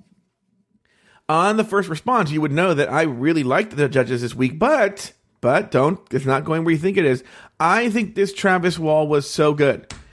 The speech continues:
He was so good. Exactly what we need in a choreographer. It was good choreography. He was very patient with the girls. I really appreciated him pulling Evie aside and trying to, e-, e-, but not even just Evie.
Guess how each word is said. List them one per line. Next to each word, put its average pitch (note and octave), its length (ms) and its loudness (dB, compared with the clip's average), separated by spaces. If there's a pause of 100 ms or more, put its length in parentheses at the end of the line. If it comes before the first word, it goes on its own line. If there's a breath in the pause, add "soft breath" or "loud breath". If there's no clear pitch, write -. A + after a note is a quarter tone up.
(160 loud breath)
He E3 220 0
was E3+ 560 0
so F3+ 380 0
good. E3 200 2
Exactly B2+ 920 -2
what F3+ 320 0 (260 soft breath)
we E3+ 320 0
need E3 300 2
in D3 80 0
a C3+ 40 2
choreographer. C3+ 800 0
It A#2 100 -2
was A2 180 -6
good C#3 280 -2
choreography. F3 1040 0 (200 loud breath)
He C#3+ 140 -6
was C3+ 120 0
very C3 260 2
patient C#3+ 440 -4
with F3+ 140 -4
the F#3+ 100 -2
girls. D#3+ 500 2 (260 loud breath)
I D3 80 4
really F#3 420 0
appreciated E3+ 840 0
him D3+ 360 2
pulling D3+ 320 -2
Evie C#3 300 0
aside C3+ 360 2
and B2+ 120 2
trying C3 240 0
to, - 60 -14 (180 loud breath)
e-, A3 100 0
e-, C4 200 0
but - 180 2
not D#4+ 180 0
even G#4 140 0
just C#4+ 180 -2
Evie. C4+ 440 -2